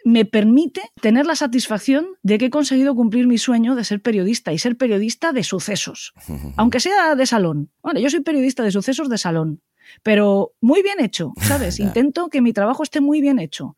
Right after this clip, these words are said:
Speaker 1: que luego habrá otros que lo hagan mil veces mejor, que no significa, dentro de mis posibilidades, yo me tengo que sentir satisfecha de mí misma, ¿no? Y no siempre ocurre, pero cuando ocurre, jolín, pues al menos hay que disfrutarlo, ¿no? Y eso, te iba a decir, no está pagado. Sí, te lo pueden pagar, no es nuestro caso.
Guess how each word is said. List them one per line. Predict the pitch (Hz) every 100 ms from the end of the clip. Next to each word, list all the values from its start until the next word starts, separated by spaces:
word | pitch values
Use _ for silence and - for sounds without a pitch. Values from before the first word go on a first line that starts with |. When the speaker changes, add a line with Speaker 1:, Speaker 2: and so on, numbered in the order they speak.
| _
Speaker 1:
que | - 190
luego | 202 254
habrá | 254 233
otros | 233 247 277
que | 247
lo | 208
hagan | 226 220
mil | 226
veces | 214 247 220
mejor, | 202 156
que | -
no | 180 214 226
significa, | 214 240 214 226 202 185 180 _ _
dentro | - 262 330
de | 330 269
mis | 311 370
posibilidades, | - 247 247 202 185 202 294 392 - _ -
yo | 202 269
me | 302
tengo | 294 285
que | 247
sentir | 240 226 269
satisfecha | 254 202 202 254 240 220
de | 175
mí | 160
misma, | 147 143 -
¿no? | 240 294 _ _ -
Y | 247
no | 285
siempre | 339 330
ocurre, | 285 220 151 135 _ -
pero | 190
cuando | 185 180
ocurre, | 165 277 277
jolín, | 240 277 190
pues | - 185 - -
al | 190
menos | 196 233 294
hay | 302
que |
disfrutarlo, | 285 226 208 233 247 175
¿no? | 175 294
Y | 233
eso, | - - 370 - -
te |
iba | 254
a | 294
decir, | 220
no | 220
está | 262 277
pagado. | 233 165 - _
Sí, | - 214 208 240
te | 240
lo | 170
pueden | 202
pagar, | 226 190 208 240 _ _
no | 214 226
es | 233
nuestro | 247 202
caso. | 170 247 - -